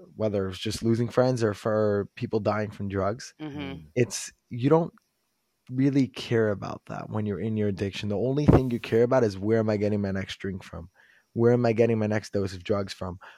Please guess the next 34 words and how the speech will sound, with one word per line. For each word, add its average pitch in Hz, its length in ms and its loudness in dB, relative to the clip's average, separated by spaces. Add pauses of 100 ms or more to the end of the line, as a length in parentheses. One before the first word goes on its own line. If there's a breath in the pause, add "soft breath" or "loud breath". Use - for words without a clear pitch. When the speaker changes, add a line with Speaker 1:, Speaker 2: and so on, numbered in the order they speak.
(120)
Speaker 1:
Where 120 200 4
am 131 100 4
I 120 80 4
getting 117 240 4
the 110 40 2 (120)
money 107 220 4
to, 92 80 -6 (160)
to 110 100 -4
go 107 160 2
buy 98 200 -2
this? 95 360 -8
Where 113 80 0
am 123 100 0
I 120 60 4
getting 110 200 2
the 107 60 -2
money 107 240 0
to 95 80 -6
gamble?" 104 460 -2 (400 soft breath)
You 110 80 0
know, 113 180 6
that's 123 320 0
really 139 300 4
what 131 220 0
you 110 60 -6
think 113 340 -8
of, 139 200 -6
and 113 180 -8
that's 110 160 -6
what 110 140 -2
goes 107 220 2
through 110 160 -4
your 98 80 -2
head. 95 360 -10